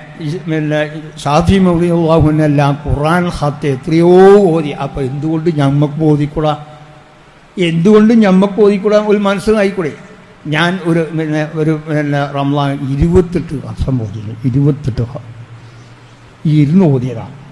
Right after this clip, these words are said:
ഞാൻ എൻ്റെ ഫൗറ് പറയുന്നല്ലോ കേട്ടോ. നിങ്ങളെക്കാട്ടി തെറ്റ് ഞാനാ ചെയ്യുന്നത്. കാരണം ഇരുപത്തിനാല് മണിക്കൂർ കാണുന്ന ഒരു ഇബ്ലീസായ പെണ്ണുങ്ങളെയാണ്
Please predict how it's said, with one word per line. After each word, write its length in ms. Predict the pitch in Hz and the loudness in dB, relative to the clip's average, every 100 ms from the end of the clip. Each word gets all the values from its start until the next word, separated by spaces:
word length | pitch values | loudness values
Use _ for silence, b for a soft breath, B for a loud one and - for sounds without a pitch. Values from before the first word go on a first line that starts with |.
| - - - - - - - _ _ _ _ _ _ _ _ - | -20 -20 -20 -20 -20 -20 -20 _ _ _ _ _ _ _ _ -10
ഞാൻ 160 | 139 151 | -4 -2
എൻ്റെ 160 | 156 | 0
ഫൗറ് 260 | 135 139 170 | -2 0 2
പറയുന്നല്ലോ 420 | 185 175 165 151 | 2 2 2 0
കേട്ടോ. 240 | 139 135 - - - - - - - - - - - - - 120 107 | -2 -6 -12 -16 -20 -20 -20 -20 -20 -20 -20 -20 -20 -20 -18 -14 -8
നിങ്ങളെക്കാട്ടി 580 | 135 165 185 196 196 202 | -2 0 0 0 -2 -4
തെറ്റ് 380 | 185 185 143 208 | -2 -4 -4 -8
ഞാനാ 360 | 185 175 196 | -8 -6 -6
ചെയ്യുന്നത്. 420 | 180 170 165 151 | -6 -6 -6 -6
കാരണം 220 | 151 156 160 | -6 -6 -4
ഇരുപത്തിനാല് 500 | 160 170 180 185 190 | -6 -6 -4 -4 -2
മണിക്കൂർ 460 | 175 165 170 175 165 | -4 -4 -6 -8 -6
കാണുന്ന 340 | 147 160 170 | -4 -4 -4
ഒരു 80 | 170 | -4
ഇബ്ലീസായ 520 | 156 143 156 156 151 | -4 -4 -4 -2 -2
പെണ്ണുങ്ങളെയാണ് 500 | 139 127 139 120 120 | -2 -6 -6 -8 -14